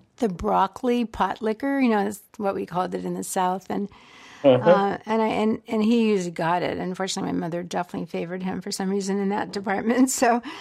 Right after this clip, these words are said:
Speaker 1: but it's good to know that broccoli is low in oxalates. So it's, like, one of the favorable green vegetables. I, I've got a list of the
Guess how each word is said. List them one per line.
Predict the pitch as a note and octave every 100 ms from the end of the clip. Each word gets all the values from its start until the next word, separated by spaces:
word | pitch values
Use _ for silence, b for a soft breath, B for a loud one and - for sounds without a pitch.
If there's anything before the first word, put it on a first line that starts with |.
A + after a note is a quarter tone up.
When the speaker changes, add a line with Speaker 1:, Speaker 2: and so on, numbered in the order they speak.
| B C4+ B -
Speaker 1:
but | C4
it's | - B3+ - -
good | C4+ C4+
to | C#4+
know | C4+ C4
that | C4 A#3+
broccoli | A#3 A3 A3 C4+ C4+
is | C4+ B3+
low | A3+ G3+ A3
in | A#3+
oxalates. | E4+ F#4+ - A3 -
So | A3
it's, | G#3+
like, | A3 G3+
one | A3+ A3
of | A3+
the | G#3
favorable | - A3+ A3+ A3+ G#3
green | G3 G3+ G3+ G3+
vegetables. | G3+ G#3+ G3+ G3 G3+
I, | G3 -
I've | A3 G#3
got | G3
a | F#3+
list | G3 G#3 -
of |
the | F#3+